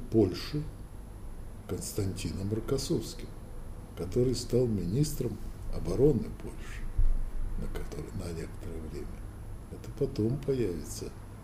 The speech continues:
Ярузельский, а сначала был, был наш маршал там.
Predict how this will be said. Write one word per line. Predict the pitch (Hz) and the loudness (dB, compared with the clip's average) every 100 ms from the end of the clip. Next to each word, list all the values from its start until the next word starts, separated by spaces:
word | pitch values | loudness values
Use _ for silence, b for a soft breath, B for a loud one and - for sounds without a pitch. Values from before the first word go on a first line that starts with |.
| - - - - - - | -10 -10 -10 -12 -8 0
Ярузельский, | 107 107 101 - - - - - - - - | 2 2 2 0 -2 -4 -6 -8 -8 -10 -6
а | |
сначала | - 85 - 101 113 131 | -6 -4 -4 0 2 2
был, | 92 101 120 - - | 2 0 0 -2 -4
был | 90 113 98 78 | 0 2 2 2
наш | 123 - | 0 0
маршал | 127 123 - - - - | -2 -2 -4 -8 -10 -8
там. | - | -8